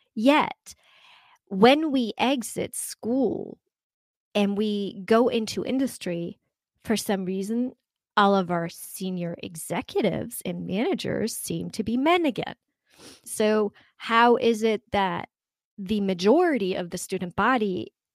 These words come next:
graduating is female, yet somehow the lead positions are always filled by men, predominantly white men? Let's be very clear about that. So something that we often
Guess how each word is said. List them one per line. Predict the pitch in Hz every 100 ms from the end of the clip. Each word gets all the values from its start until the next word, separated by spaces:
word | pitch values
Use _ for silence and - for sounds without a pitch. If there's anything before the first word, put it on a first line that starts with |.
| _ 175
graduating | 180 185 285 254 196 180 175 185 185
is | - -
female, | - 247 247 180 185
yet | 190 185 180 - _
somehow | - 226 226 233 220 226 226 - _
the | 196 185 202 196
lead | 190 254 254
positions | - 254 208 254 220 190
are | 202 185
always | 190 185 180
filled | - 165 165
by | 185
men, | 202 302 - - _ _ _ -
predominantly | 175 175 170 - - 190 - _ -
white | 240 214 214 -
men? | 170 - - _
Let's | - - - -
be | - 156
very | 165 190
clear | - 247 220
about | - - -
that. | - - - _ _ _ _ _
So | - - 226 214 196 196 - _
something | - - 240 240 226 220
that | 202 190 -
we | 196 190 190 185 - -
often | 196 226 - 220 208 190 185